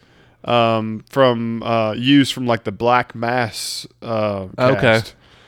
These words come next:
Speaker 1: or so on. And I'm trying to remember, um, oh, who sent that in? I wanna give him credit for that. Uh, Brian did. Yeah. He was telling me about it, and, and I was like, "Wow," you know, that's
Speaker 2: Yeah.
Speaker 1: crazy.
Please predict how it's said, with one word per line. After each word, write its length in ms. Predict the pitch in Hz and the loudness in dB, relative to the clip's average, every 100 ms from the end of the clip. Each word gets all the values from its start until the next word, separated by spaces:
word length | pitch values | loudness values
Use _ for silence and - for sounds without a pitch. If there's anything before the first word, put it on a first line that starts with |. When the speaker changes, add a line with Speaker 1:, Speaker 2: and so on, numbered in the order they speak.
| _ _ - | _ _ -12
Speaker 1:
or 140 | 113 107 | -8 -4
so 340 | 123 117 107 | -2 -2 -2
on. 220 | 104 101 | -6 -8
And 100 | 107 | -8
I'm 100 | 113 | -10
trying 280 | 107 170 190 | -10 -10 -10
to 40 | 113 | -8
remember, 680 | 107 110 107 107 104 104 - | -8 -8 -6 -8 -8 -12 -14
um, 680 | 117 107 107 101 101 101 - _ _ _ _ _ _ | -12 -10 -10 -10 -14 -16 -18 _ _ _ _ _ _
oh, 420 | 104 113 110 107 104 | -18 -18 -18 -18 -10
who 160 | 156 139 | -8 -8
sent 280 | - 107 | -10 -10
that 180 | 104 98 | -8 -8
in? 240 | 98 95 101 | -8 -8 -8
I 80 | |
wanna 200 | 113 107 | -8 -8
give 140 | 104 98 | -8 -8
him 120 | 95 | -10
credit 280 | - 104 95 | -10 -10 -10
for 100 | - | -12
that. 280 | 98 98 - _ _ _ _ _ _ | -10 -10 -12 _ _ _ _ _ _
Uh, 300 | 120 113 104 | -4 -2 -2
Brian 520 | 101 107 135 123 98 | -4 2 4 4 2
did. 260 | 95 98 - - | -4 -8 -10 -12
Yeah. 220 | 120 101 - _ - _ | -10 -10 -12 _ -20 _
He 140 | 131 127 | -8 -8
was 140 | 110 | -4
telling 240 | 127 113 | -2 -2
me 60 | 107 | -2
about 240 | 101 104 98 | -2 -2 -2
it, 80 | 101 | -6
and, 160 | 107 | -10
and 260 | 101 104 104 | -8 -6 -2
I 100 | 123 | 0
was 220 | 117 107 | 0 0
like, 340 | 110 98 98 - - _ _ - | 0 0 -2 -8 -20 _ _ -18
"Wow," 640 | - 127 131 110 87 90 107 | -4 2 2 2 -2 -8 -8
you 220 | 123 120 | -4 -4
know, 400 | 117 120 117 117 - - - _ _ - | -2 -2 -4 -6 -12 -20 -20 _ _ -6
that's 140 | - | 0
Speaker 2:
Yeah. 120 | 113 | 4
Speaker 1:
crazy. 480 | 113 127 135 104 90 | 6 4 2 -4 -8